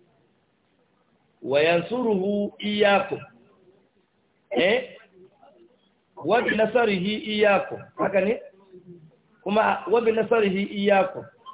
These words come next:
Da kuma taimako ne wanda ya ba ku mu'mini. Da taimakon Allah ne ko a kashe su. Hakikanin al'amari Allah ne ya kashe su. Ta haka muna roƙon Allah subhanahu wa ta'ala mai taimakon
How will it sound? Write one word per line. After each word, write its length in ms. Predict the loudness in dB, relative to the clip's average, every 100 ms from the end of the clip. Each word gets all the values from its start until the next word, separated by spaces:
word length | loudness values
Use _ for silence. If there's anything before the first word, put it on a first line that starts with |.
| -20 _ _
Da 120 | -6 -2
kuma 220 | 0 2
taimako 540 | 2 2 0 2 2
ne 100 | 6
wanda 300 | 6 4 2
ya 140 | 2 2
ba 260 | 0 0 -4
ku 100 | -8
mu'mini. 320 | -8 -10 -14 _ _ _ _ _
Da 100 | 0 2
taimakon 440 | 0 -2 0 0
Allah 440 | 0 0 2 2 2
ne 320 | 0 -2 -6 _ _ _
ko 80 | 0
a 160 | 2 0
kashe 320 | -4 -8 -12
su. 80 | -16 _ _ _ _ _ _ _ _ _ -20 -8
Hakikanin 580 | -6 -4 -4 0 2 2
al'amari 480 | 0 0 -2 0 0
Allah 260 | 0 0 0
ne 100 | 0
ya 80 | -2
kashe 160 | -6
su. 200 | -10 -12 -18 _ _ _ _ _ _ _ _ -14 -12 -14 -20 -18 -16 -18 2 4
Ta 140 | 4
haka 420 | 2 2 2 2 -2
muna 260 | 0 2 2
roƙon 300 | 0 -2 -2
Allah 280 | 0 0 0
subhanahu 480 | 0 2 0 -2
wa 120 | -2 -2
ta'ala 680 | -2 0 2 4 4 4 0 -10 _ _ _ _ _ -20 -18 -14
mai 240 | -6 -2 -2 -2
taimakon 680 | -2 -2 0 2 2 0